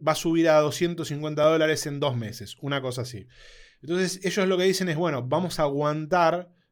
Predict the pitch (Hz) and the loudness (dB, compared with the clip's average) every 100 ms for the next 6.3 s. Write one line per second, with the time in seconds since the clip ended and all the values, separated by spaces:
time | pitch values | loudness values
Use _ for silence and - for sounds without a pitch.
0 | _ 123 147 160 - 143 147 156 151 165 | _ -4 -2 -2 -6 -4 -2 -4 0 2
1 | 156 165 _ _ _ _ _ 202 214 175 | 2 0 _ _ _ _ _ 4 6 6
2 | 147 139 147 190 165 151 170 - _ 175 | 2 2 6 6 6 0 -4 -10 _ 0
3 | 175 160 147 147 160 175 175 151 156 175 | 0 0 -2 0 0 0 -2 -2 0 0
4 | 180 202 208 123 120 156 151 156 170 160 | 0 -2 -2 -6 -4 -2 2 2 2 2
5 | 185 180 214 - 156 127 127 127 120 127 | 2 4 2 2 -8 -6 -4 -4 -4 0
6 | 143 156 180 | 4 4 4